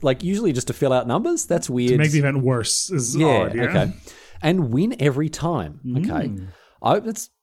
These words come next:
Speaker 1: very strange. I was relatively new at the time. I just assumed that I was worse at the game than him. Very
Speaker 2: Reasonable.
Speaker 1: self-aware, very reasonably. One day, we were playing casually, and I noticed he very casually drew two cards during his turn. I mentioned that, and he says,
Speaker 2: Curious.
Speaker 1: "Oh, sorry," and puts them back, thinking nothing of this. We play on.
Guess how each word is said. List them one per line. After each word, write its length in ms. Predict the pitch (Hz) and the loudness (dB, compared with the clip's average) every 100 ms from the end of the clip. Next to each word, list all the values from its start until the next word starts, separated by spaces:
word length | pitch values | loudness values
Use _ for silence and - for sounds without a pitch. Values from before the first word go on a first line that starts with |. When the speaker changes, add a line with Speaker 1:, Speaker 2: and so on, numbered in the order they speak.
| _ | _
Speaker 1:
very 240 | - - 87 | -6 -6 -4
strange. 320 | - 92 131 | -4 -4 0
I 60 | 147 | 2
was 140 | 151 | 2
relatively 360 | 135 190 208 190 | 4 2 0 -2
new 160 | 139 131 | 0 0
at 60 | |
the 40 | 131 | 0
time. 220 | 120 110 | -2 0
I 20 | |
just 160 | 110 110 | -2 -4
assumed 240 | - 107 | -4 0
that 80 | 101 | 0
I 40 | |
was 120 | 101 | 0
worse 240 | 90 98 - | 0 -2 -2
at 60 | |
the 60 | - | -6
game 260 | - 95 95 | -4 -2 -2
than 80 | |
him. 200 | 92 254 - _ | -2 -4 -8 _
Very 300 | 107 98 98 | -2 2 2
Speaker 2:
Reasonable. 200 | 95 107 107 95 | 2 0 0 0
Speaker 1:
self-aware, 320 | 90 90 185 | 0 0 -2
very 160 | 170 87 | -2 -2
reasonably. 400 | 90 87 - 135 - - - - - _ _ _ | -2 -2 -6 -6 -12 -20 -20 -20 -20 _ _ _
One 280 | 113 240 330 | 2 2 4
day, 320 | 190 95 80 | 2 2 -2
we 160 | 135 127 | 0 2
were 120 | 131 | 2
playing 600 | 127 156 151 170 175 170 - | 0 0 0 0 -2 -4 -6
casually, 500 | - 143 131 92 85 | -4 -2 -2 -4 -4
and 100 | 90 | -2
I 80 | 104 | 0
noticed 280 | 117 117 - | 0 -2 -4
he 100 | 131 | -6
very 460 | 113 - 180 370 | -8 -4 -2 -2
casually 340 | - 104 92 104 | -2 -4 -2 -4
drew 180 | 92 | -4
two 220 | 87 - 120 | -4 -4 -4
cards 380 | - 302 87 | -2 -2 -2
during 200 | - 92 | -4 -4
his 120 | 101 - | -4 -2
turn. 320 | 226 151 80 - | -2 -2 -6 -4
I 60 | |
mentioned 240 | 127 170 147 | -2 2 2
that, 40 | |
and 40 | 135 | 2
he 60 | |
says, 100 | 131 | 4
Speaker 2:
Curious. 160 | 127 196 | 4 4
Speaker 1:
"Oh, 20 | |
sorry," 340 | - 90 80 - - - - - - - - - - | 4 0 -2 -8 -14 -18 -20 -20 -20 -20 -20 -20 -8
and 140 | 123 | -4
puts 160 | 151 151 | -2 -2
them 100 | 151 | 0
back, 160 | 107 | 0
thinking 260 | - 113 107 | 0 -4 -2
nothing 260 | 101 87 98 | -2 -2 -4
of 80 | 85 | -2
this. 240 | 104 123 | -4 -4
We 80 | 95 | -8
play 260 | - 104 117 | -6 -2 0
on. 300 | 247 76 | 0 -2